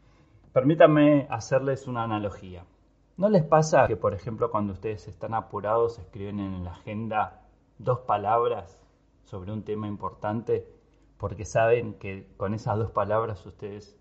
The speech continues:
van a recordar todo lo que significa? Y resulta que después de seis, siete meses leen esas dos palabras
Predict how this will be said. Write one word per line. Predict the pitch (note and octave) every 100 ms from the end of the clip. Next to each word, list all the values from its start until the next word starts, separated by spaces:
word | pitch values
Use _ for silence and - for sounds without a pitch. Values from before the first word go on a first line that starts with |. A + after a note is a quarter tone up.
| _
van | G2+ G#2
a | G2
recordar | F#2+ F2 F#2 F2+ G#2 A#2 C3+ _ _ _
todo | A2 G#2
lo | G2+
que | F#2
significa? | F#2 D#2+ E2+ E2+ A2+ C#3 A2 - _ _ _ _ _ _ _ _ _ _ _ _ _ _ _
Y | E3+ F3 F3 F3
resulta | E3 E3 D#3 A3 G#3 D3+ F3+ F#3 - - _ _ _ _ _
que | D#3 D3+ D#3+ D#3 -
después | - A2+ D3 C#3+
de |
seis, | C3 E3+ D3+ C#3
siete | C#3+ C#3 C#3+
meses | C#3+ D#3+ D#3 D#3 D#3 - - _ _ _ _ _ _ _
leen | B2 C#3+ D3+ C#3+
esas | C#3 - G#2
dos | C#3
palabras | C#3 B2+ C3 C3 A#2+ B2+ C3+ -